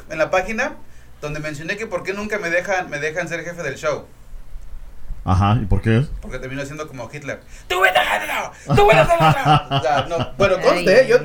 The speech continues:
Speaker 1: yo,
Speaker 3: ay.
Speaker 1: sobre advertencia no hay aviso. Bueno, tenemos un invitado el día de hoy.
Speaker 2: Sí.
Speaker 1: Este, es un honor mío presentar aquí al, al doctor Carlos Sandoval.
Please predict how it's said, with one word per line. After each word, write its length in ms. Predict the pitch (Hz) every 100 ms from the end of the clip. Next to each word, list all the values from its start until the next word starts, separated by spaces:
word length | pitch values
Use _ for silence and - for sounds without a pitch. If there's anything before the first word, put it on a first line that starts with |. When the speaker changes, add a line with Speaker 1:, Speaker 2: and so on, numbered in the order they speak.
| 170
Speaker 1:
yo, 40 | 151
Speaker 3:
ay. 80 | 147
Speaker 1:
sobre 180 | - 160
advertencia 400 | 156 151 196 214
no 40 | 214
hay 100 | 196
aviso. 280 | 170 131 101 156 - - - - -
Bueno, 260 | 190 175
tenemos 340 | 185 214 302 302
un 100 | 339
invitado 360 | 320 262 269
el 80 | 285
día 100 | 269
de 120 | 269
hoy. 260 | 220 175 180 - - -
Speaker 2:
Sí. 240 | - 104 - - - 143
Speaker 1:
Este, 880 | 139 - 147 139 135 127 127 156
es 140 | 170 170
un 400 | 196 196 196 170
honor 440 | 147 151 180 190 180
mío 380 | 190 180 135 127
presentar 400 | 113 123 127 151
aquí 320 | 156 151 156 156
al, 280 | 147 127 - - - -
al 240 | 175 175 170
doctor 540 | 175 170 220 240 240
Carlos 400 | 233 240 240 233
Sandoval. 600 | 214 175 151 170 196 127